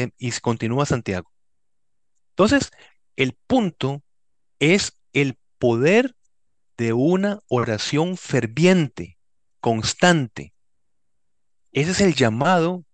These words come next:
que nosotros tenemos en nuestra vivencia cristiana. Es lo que quería decir ahora.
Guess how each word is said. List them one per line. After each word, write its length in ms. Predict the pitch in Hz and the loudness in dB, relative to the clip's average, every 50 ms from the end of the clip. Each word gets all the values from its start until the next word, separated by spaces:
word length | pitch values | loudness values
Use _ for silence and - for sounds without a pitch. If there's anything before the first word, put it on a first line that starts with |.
| _ _ | _ _
que 120 | - 120 | -8 -6
nosotros 540 | 113 107 104 - 135 135 - - 160 - - | -6 -6 -4 -2 -2 -4 -2 -6 -10 -8 -6
tenemos 600 | - 107 117 127 135 131 139 147 - - - _ _ _ _ _ _ _ _ _ - | -6 -4 -2 -2 -2 -2 -4 -8 -10 -12 -18 _ _ _ _ _ _ _ _ _ -8
en 140 | 117 113 | -6 -4
nuestra 260 | 110 107 - - 104 104 | -4 -6 -6 -6 -6 -4
vivencia 480 | 104 101 101 117 131 139 135 147 135 | -4 -2 0 0 0 0 -2 -4 -4
cristiana. 500 | - 120 110 - - 92 82 80 - _ _ _ _ _ _ _ _ _ _ _ _ | -4 -6 -8 -6 -6 -8 -8 -8 -14 _ _ _ _ _ _ _ _ _ _ _ _
Es 140 | - 98 104 | -14 -10 -6
lo 100 | 123 127 | -6 -4
que 100 | - 131 | -4 -4
quería 180 | - 104 107 110 | -4 -2 -2 -2
decir 260 | 104 - 104 98 98 | -2 -2 -2 0 2
ahora. 280 | 120 131 107 90 - | 2 2 2 0 -4